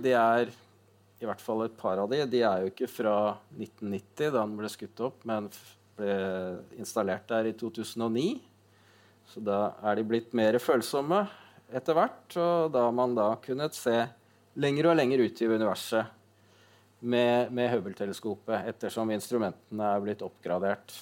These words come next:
Og nå var det sånn, jeg vet ikke om, eh, dere husker det, men, eh, dette var jo en skandale i starten,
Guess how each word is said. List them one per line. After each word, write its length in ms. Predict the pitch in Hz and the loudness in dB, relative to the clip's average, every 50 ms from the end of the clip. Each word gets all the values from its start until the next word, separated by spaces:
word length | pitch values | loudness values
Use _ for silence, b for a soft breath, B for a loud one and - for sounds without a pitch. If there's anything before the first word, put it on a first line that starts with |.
| - _ _ _ _ _ _ _ _ _ _ _ _ _ _ _ _ _ _ _ _ - - - _ _ | -20 _ _ _ _ _ _ _ _ _ _ _ _ _ _ _ _ _ _ _ _ -20 -20 -20 _ _
Og 60 | - 117 | -2 2
nå 80 | 123 131 | 4 6
var 200 | 135 123 127 143 | 6 6 6 4
det 60 | - | 2
sånn, 400 | - 131 135 135 143 139 131 120 95 | 2 2 2 2 2 0 -2 -2 2
jeg 140 | 123 131 | 2 2
vet 140 | 120 - - | 2 2 0
ikke 160 | - 127 131 127 120 - 120 | 2 2 2 2 2 2 2
om, 220 | 113 117 117 120 120 123 123 | 2 2 2 2 2 4 4
eh, 540 | 123 120 123 127 - - - B B B B B B B B B B B B B B B B B B B B - _ - 143 | 4 4 2 0 -4 -10 -20 B B B B B B B B B B B B B B B B B B B B -20 _ 0 2
dere 200 | 143 151 160 165 | 6 6 6 6
husker 280 | 160 165 - 139 131 | 4 4 2 4 6
det, 100 | 160 175 175 | 6 6 6
men, 280 | 170 156 160 160 160 156 156 | 6 6 6 6 4 4 6
eh, 320 | 156 151 147 147 151 156 151 | 6 6 6 6 6 4 4
dette 240 | 165 165 - - 165 151 | 2 0 2 0 2 4
var 140 | 135 127 127 | 4 6 6
jo 80 | 127 | 4
en 80 | 135 131 | 2 2
skandale 540 | - - 160 160 156 143 117 104 107 120 131 | 0 0 2 4 4 4 4 4 4 2 2
i 60 | 127 | 2
starten, 360 | - 104 85 - - - - | 0 -2 -2 -2 -6 -14 -20